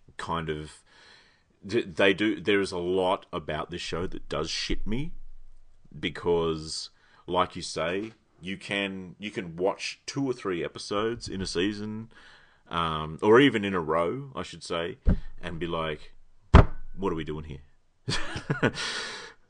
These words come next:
I know it's The Walking Dead, but let's just stop walking for a second and fucking do something. Like, it, it, it is frustrating.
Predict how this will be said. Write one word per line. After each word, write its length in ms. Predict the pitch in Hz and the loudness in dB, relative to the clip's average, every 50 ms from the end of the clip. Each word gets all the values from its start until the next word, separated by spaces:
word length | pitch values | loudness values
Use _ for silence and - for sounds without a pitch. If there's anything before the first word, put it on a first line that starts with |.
| - - - - - - _ _ _ - 113 - - | -20 -20 -20 -20 -20 -20 _ _ _ -16 -8 0 2
I 100 | 107 98 | 2 4
know 340 | 92 95 101 104 104 98 101 | 4 4 4 4 4 4 2
it's 160 | 95 - - | 0 0 -2
The 100 | 104 92 | -4 0
Walking 400 | 92 95 92 87 - 85 85 78 | 2 4 4 4 2 0 -4 -2
Dead, 160 | 82 80 76 | -2 -2 -2
but 100 | 82 78 | -4 -6
let's 240 | 80 80 - - - | -6 -6 -6 -6 -8
just 160 | 87 82 - | -6 -2 -2
stop 280 | - - - - - 78 | -2 -2 -2 -4 -4 -4
walking 360 | 80 80 - - 87 87 85 | -4 -4 -4 -6 -8 -8 -8
for 140 | - 78 69 | -6 -6 -6
a 60 | - | -6
second 500 | - 64 60 - 60 62 104 127 135 - - - | -6 -10 -10 -8 -8 -8 -8 -8 -10 -12 -10 -8
and 480 | 80 82 78 76 73 73 73 67 - - - - - - - - - - - - - - _ _ _ _ _ _ _ _ - | -6 -6 -6 -6 -6 -8 -8 -8 -8 -10 -12 -14 -16 -16 -18 -20 -20 -20 -20 -20 -20 -20 _ _ _ _ _ _ _ _ -14
fucking 460 | - - - 117 - - - 87 85 78 | -4 2 4 4 4 6 6 6 6 6
do 180 | 85 82 80 | 4 4 2
something. 440 | - - 80 76 - - 60 - - - - - - - - - | 2 0 -2 -2 -2 -4 -8 -8 -10 -12 -12 -14 -16 -16 -16 -10
Like, 300 | - 82 76 73 80 - | -6 -4 -4 -4 -4 -4
it, 120 | 80 76 76 | -6 -6 -6
it, 320 | 73 - 90 95 85 - - _ - | -6 -4 -4 -4 -4 -6 -12 _ -6
it 140 | 107 101 - _ - | -6 -6 -6 _ -8
is 260 | 92 92 85 80 - - - | -8 -6 -6 -8 -10 -14 -16
frustrating. 920 | - - - - - 82 78 - - - 85 82 82 80 90 113 143 | -16 -16 -12 -8 -6 -6 -4 -4 -6 -2 -2 -2 0 -2 -4 -8 -10